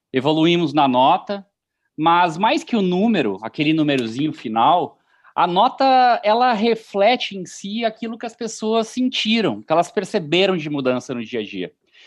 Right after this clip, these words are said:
Queria que tu começasse nosso bate-papo falando um pouco sobre o que que se destacou, na tua visão, nesse resultado que foi incrível da pesquisa.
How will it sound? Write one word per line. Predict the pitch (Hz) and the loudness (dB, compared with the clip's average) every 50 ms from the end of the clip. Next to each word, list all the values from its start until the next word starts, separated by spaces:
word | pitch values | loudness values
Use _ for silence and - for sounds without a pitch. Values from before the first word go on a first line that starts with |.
| _ _ _ _ | _ _ _ _
Queria | - - 294 | -4 -4 -4
que | 285 | -4
tu | - 285 | -6 -2
começasse | - 277 269 254 220 - 240 226 - - | 0 2 2 2 2 2 0 0 0 0
nosso | 233 214 214 - - 202 | 0 0 0 0 -4 0
bate-papo | 180 190 190 190 - - _ 180 160 170 196 220 220 - 170 165 - _ _ _ _ _ _ | 0 0 0 0 -4 -4 _ 2 4 4 2 2 -2 -4 -8 -8 -8 _ _ _ _ _ _
falando | - - - 202 202 208 220 247 262 254 254 | -6 0 0 2 2 4 2 2 2 0 -2
um | 226 220 | -4 -6
pouco | 220 - 208 208 226 247 247 - 240 240 233 220 _ _ _ _ _ | -2 0 2 4 4 2 0 -2 -8 -10 -10 -10 _ _ _ _ _
sobre | _ - - 247 247 226 226 254 247 | _ -4 -2 -2 0 0 0 -2 -2
o | - 226 | -4 -6
que | 220 - 330 | -8 -8 -8
que | - | -4
se | - 381 | -4 -4
destacou, | 370 370 - - - 262 240 226 - - 202 190 190 208 208 208 - _ _ _ _ _ | -4 -4 -8 -2 0 0 0 0 0 0 2 4 4 4 2 0 -4 _ _ _ _ _
na | 156 165 | -2 -2
tua | 160 165 180 180 180 156 | -2 -2 -2 -2 -2 -2
visão, | 151 160 139 131 147 147 156 175 185 175 - _ _ _ _ _ | -2 -6 -2 0 2 4 4 2 0 -4 -10 _ _ _ _ _
nesse | 151 160 170 - 202 | -4 -4 -2 -2 -4
resultado | 160 156 185 180 156 175 151 143 - - 147 165 175 165 160 | -2 0 0 0 0 -4 -4 0 0 2 2 2 0 -2 -8
que | - - | -12 -14
foi | - - - 170 170 170 | -8 -2 0 0 0 2
incrível | 185 226 247 247 - 190 165 165 170 170 147 160 160 160 156 _ _ | 0 0 -2 0 -2 -2 0 0 -2 -2 -2 -4 -6 -6 -8 _ _
da | 139 147 151 | -2 -2 -2
pesquisa. | 156 156 139 - _ 104 85 - _ | -2 -4 -8 -8 _ -12 -12 -12 _